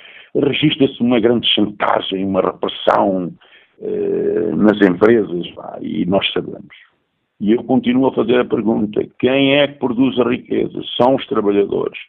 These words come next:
A precariedade, um vírgula dois mil, um vírgula dois milhões de trabalhadores têm vínculos precários, particularmente os jovens. Há duzentos e cinquenta e dois mil trabalhadores a tempo parcial.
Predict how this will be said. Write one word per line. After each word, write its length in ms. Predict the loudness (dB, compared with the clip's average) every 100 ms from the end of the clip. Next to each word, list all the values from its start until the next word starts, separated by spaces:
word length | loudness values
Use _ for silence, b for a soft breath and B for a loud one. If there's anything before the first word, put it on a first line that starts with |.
| b b b b b
A 60 | 0
precariedade, 840 | 0 0 0 2 2 2 2 0 -2 -14 -4
um 300 | 2 2 2
vírgula 400 | 0 0 2 2
dois 320 | 2 0 -2
mil, 920 | -6 0 2 2 4 2 0 0 0 -2 -6 _ -4
um 260 | 0 2 0
vírgula 400 | 0 2 4 4
dois 280 | 2 0 0
milhões 520 | 0 2 2 2 -2
de 120 | -4
trabalhadores 680 | -2 0 2 0 0 -2 0
têm 220 | 0 0
vínculos 420 | 0 -6 -6 -8
precários, 640 | -4 -6 -6 -8 -8 -10 -14 -20 _ _ _ _ _
particularmente 800 | -2 -2 -4 -2 0 0 -2 -4
os 100 | 0
jovens. 480 | 0 0 -4 -16 -20 -20 _ _ B B
Há 160 | 0
duzentos 560 | 0 -2 -2 2 0 0
e 100 | -2
cinquenta 380 | 2 6 6 6
e 40 |
dois 260 | 2 2 2
mil 200 | 0 0
trabalhadores 640 | 2 2 2 2 0 0
a 80 | 0
tempo 300 | 0 -2 0
parcial. 760 | -4 -4 -2 0 2 0 -6